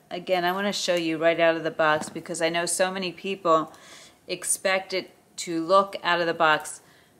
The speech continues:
like it looks in the stock photos, and that's just not normally the case. Usually you have to play with it, make it your own, and I have started putting the stock photos up so that you can see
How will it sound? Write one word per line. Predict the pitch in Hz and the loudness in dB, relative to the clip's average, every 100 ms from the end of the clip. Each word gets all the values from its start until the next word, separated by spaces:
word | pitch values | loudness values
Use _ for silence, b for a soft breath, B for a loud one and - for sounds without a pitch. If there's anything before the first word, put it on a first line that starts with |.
| _ - | _ -16
like | 151 156 175 175 170 | -8 2 4 4 0
it | 156 147 | -6 -4
looks | 170 165 - | -4 -6 -12
in | 175 160 | -8 -8
the | |
stock | 151 - 151 147 | -6 -4 -4 -4
photos, | - 147 139 139 - - | -6 -4 -2 -4 -6 -6
and | 170 165 | -4 -2
that's | 165 151 - - | -2 -2 -6 -10
just | - 175 170 - | -4 -2 -2 -2
not | 170 151 | -2 -2
normally | 170 160 160 156 | -2 -4 -4 -6
the | 147 | -8
case. | 175 147 151 | -8 -8 -8
Usually | 180 180 185 | -10 -8 -4
you | 170 | -2
have | 165 | -2
to | 175 | -8
play | - 226 214 | -4 0 2
with | 214 214 | 0 -2
it, | 202 B B B B B - | -4 B B B B B -6
make | 233 226 | -4 -4
it | 190 | -2
your | 202 185 | 2 4
own, | 170 170 | 4 0
and | - 180 | -2 0
I | 180 180 | 2 0
have | 180 196 190 | -2 -6 -2
started | - 220 214 208 | 2 4 4 0
putting | 214 190 180 | -6 -6 -4
the | |
stock | 160 - 175 175 | -6 -2 -2 -2
photos | - 226 208 185 | 0 2 2 2
up | 165 156 | 2 2
so | 180 | -2
that | 165 170 | -4 -4
you | 180 | -6
can | 180 165 | -6 -6
see | 165 - 190 165 156 156 | -4 -2 0 0 -4 -8